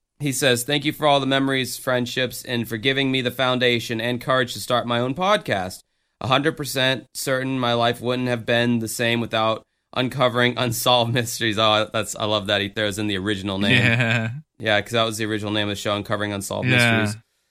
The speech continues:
Speaker 1: Yeah, no, Zach actually went out and started his own podcast, the Knights of Vader podcast, and, um, he had his moments where he was, like, kind of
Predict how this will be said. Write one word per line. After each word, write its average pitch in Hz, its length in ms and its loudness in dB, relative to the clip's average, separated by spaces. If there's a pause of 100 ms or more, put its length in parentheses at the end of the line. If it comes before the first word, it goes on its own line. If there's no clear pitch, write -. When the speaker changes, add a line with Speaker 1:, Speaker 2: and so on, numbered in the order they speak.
(160)
Speaker 1:
Yeah, 175 260 8
no, 185 180 8
Zach 160 340 6
actually 190 300 4
went 170 140 6
out 170 200 8
and 156 120 0
started 151 640 4
his 135 500 -2
own 143 360 0
podcast, 135 680 2
the 117 120 -2
Knights 120 260 -2
of 113 80 -6
Vader 117 340 2
podcast, 104 920 0
and, 107 480 -2
um, 101 540 0 (840)
he 175 120 4
had 196 200 8
his 185 160 2
moments 160 440 6
where 147 200 2
he 143 180 2
was, 135 220 -2
like, 123 340 4
kind 120 300 0
of 117 340 -2